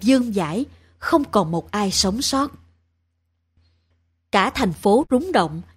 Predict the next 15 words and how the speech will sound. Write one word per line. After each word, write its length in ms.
kéo 160
nhau 340
đến 320
tận 280
nơi 160
để 160
xem. 340
Các 160
vị 160
lão 260
thần 400
cho 160
họp 240
bá 240
quan 280